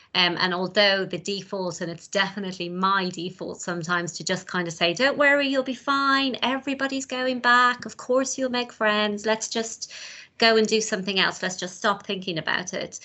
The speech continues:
But actually, for many children, it can be more helpful if you can just validate what they're feeling, um, and help them to kind of understand why they might be feeling some of the things they're feeling.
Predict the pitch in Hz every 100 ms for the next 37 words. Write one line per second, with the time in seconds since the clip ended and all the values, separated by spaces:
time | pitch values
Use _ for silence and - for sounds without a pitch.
0 | - - - - 202 214 220 - 220 180
1 | 175 170 - - 208 190 202 202 190 185
2 | 180 175 175 170 165 - - 202 190 190
3 | 180 170 165 175 165 180 175 170 180 160
4 | 180 170 - 185 170 - - - - -
5 | - 196 185 180 180 180 170 180 - 180
6 | 175 180 170 190 180 185 180 180 202 208
7 | - - _ _ 180 175 170 170 170 -
8 | 175 170 175 160 - - - 190 190 185
9 | 175 160 - 180 175 175 175 175 - 175
10 | 165 - 196 185 185 180 170 175 165 175
11 | - 190 175 170 165 - 175 165 165 -
12 | 170 165 160 170 - 180 175 - -